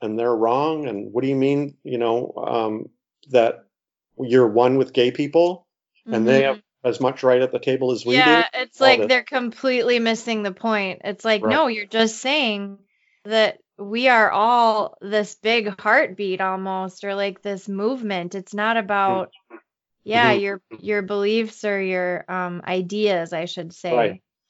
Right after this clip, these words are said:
Speaker 2: Why do
Speaker 1: Right.
Speaker 2: you think Christians and, uh, and, and other religions have such a hard time accepting something that's different from their religious text?
Speaker 1: Right. Right.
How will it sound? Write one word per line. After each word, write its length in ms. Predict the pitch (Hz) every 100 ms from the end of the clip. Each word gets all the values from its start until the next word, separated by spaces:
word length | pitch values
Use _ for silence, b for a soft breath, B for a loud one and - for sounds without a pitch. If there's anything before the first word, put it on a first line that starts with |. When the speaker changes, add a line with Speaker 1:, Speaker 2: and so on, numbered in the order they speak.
| b b
Speaker 2:
Why 220 | 240 302
do 80 | 359
Speaker 1:
Right. 80 |
Speaker 2:
you 80 | 370
think 340 | - 320 320 -
Christians 840 | - 262 - 262 254 240 226 220 _
and, 260 | 226 233 220 -
uh, 180 | - -
and, 280 | 202 226 226 -
and 180 | 226
other 220 | 240 294 294
religions 540 | 208 202 190 208 202
have 220 | 220 196
such 340 | - 226 220 254
a 100 | 233
hard 360 | 214 214 202
time 320 | 190 208 208 202
accepting 1000 | 190 - - 196 185 202 196 185 180 180 _ B B _ _ _
something 560 | - - 220 208 214 208
that's 240 | 185 -
different 460 | 208 208 202 185 -
from 260 | 214 196
their 160 | 196 180
religious 540 | 185 185 180 180 180
text? 520 | - 208 180 - _ -
Speaker 1:
Right. 340 | 127 110 101
Right. 240 | 113 107